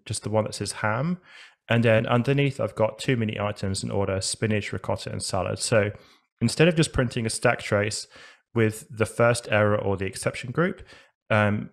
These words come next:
on the command line, it will now by default print out all the exceptions in the exception group. These are called sub exceptions. Um, and so, yeah, like I said, it's a useful, a useful feature. Um, now, you can also do something else to handle sub exceptions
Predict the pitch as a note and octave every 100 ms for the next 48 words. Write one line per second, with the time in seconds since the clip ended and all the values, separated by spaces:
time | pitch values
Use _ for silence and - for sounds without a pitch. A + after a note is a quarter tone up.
0 | _ B2 B2+ - A#2 A#2+ A2+ G#2+ G#2+ -
1 | - A#2 G#2+ A2 A2 A2+ A2+ A2 G2+ G#2
2 | G2 F#2+ - - A2 - G2+ A2 A2 G#2
3 | G2+ - - - - F#2+ G2 - - G2
4 | G2 - - - - G2+ - - - -
5 | _ - C3 D3+ B2+ A2+ - A2+ - -
6 | G#2+ - G#2 A#2+ A#2+ - _ _ G2 F2+
7 | F#2+ - A2+ - _ _ _ - - G2+
8 | G2 G2 - G2 G2+ G#2+ G2+ A2 - G#2
9 | - G#2 A2 - G2+ G2+ - _ - G2
10 | F#2+ G#2 - G#2+ - - A2 - _ -
11 | - - - _ _ C3 C3 C3 - _
12 | _ _ _ - C3+ B2+ C3 C#3 D3 B2
13 | D3+ E3 D#3 C#3+ B2+ B2 - A2+ A2 A2+
14 | - - A2+ - B2 C3 C3 A#2 A#2+ -
15 | - A2 G#2 - - - G#2 G#2 G#2+